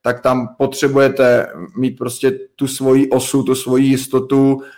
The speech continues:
a měnit tam třeba pak jednoho hráče podle toho, jestli to chcete mít malinko defenzivnější, ofenzivnější, ale vlastně takhle to protáčet, tak bylo vidět, že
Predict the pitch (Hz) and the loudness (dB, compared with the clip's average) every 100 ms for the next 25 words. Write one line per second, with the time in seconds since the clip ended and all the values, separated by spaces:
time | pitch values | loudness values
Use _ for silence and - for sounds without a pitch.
0 | _ - 120 123 123 127 135 131 127 123 | _ 0 2 2 2 2 0 0 -2 0
1 | 131 120 131 123 123 120 131 123 123 123 | 0 0 -2 -2 -2 0 0 0 0 -2
2 | 131 - 123 123 127 127 120 123 117 120 | -4 -4 -4 -2 -2 -2 -4 -8 -8 -8
3 | - 113 123 123 120 123 113 123 127 - | -8 -8 -4 -2 0 -2 -2 -2 -2 -2
4 | 135 127 123 120 - 123 123 131 127 127 | -2 -2 -2 -4 -4 -8 -6 -6 -2 -2
5 | 127 120 - 123 123 - - - 120 127 | -2 -4 -4 -6 -6 -12 -20 -4 2 2
6 | 127 123 131 131 131 165 156 135 135 131 | 4 2 0 -4 -2 -2 0 0 2 0
7 | 131 127 123 127 123 - 131 127 127 120 | 0 -2 0 2 0 0 0 0 -2 -2
8 | 113 127 120 120 127 117 117 127 123 | 0 2 2 2 0 0 0 2 2